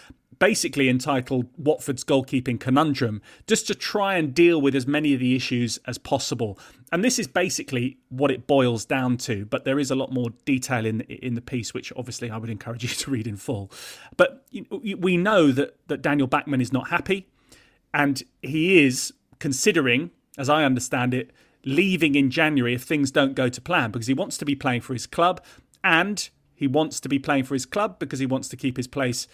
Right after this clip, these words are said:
in the Austria team. He's just been away on international duty,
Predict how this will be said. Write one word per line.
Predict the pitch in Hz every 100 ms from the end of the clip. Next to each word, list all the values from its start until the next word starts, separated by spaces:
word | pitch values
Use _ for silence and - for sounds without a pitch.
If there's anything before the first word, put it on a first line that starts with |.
| - _
in | 143 127
the | 127
Austria | 196 - 143 113
team. | - 113
He's | 110
just | 131 -
been | 127
away | 123 123 117 _ - _
on | 123
international | 117 - 156 175 - 156
duty, | 175 165 170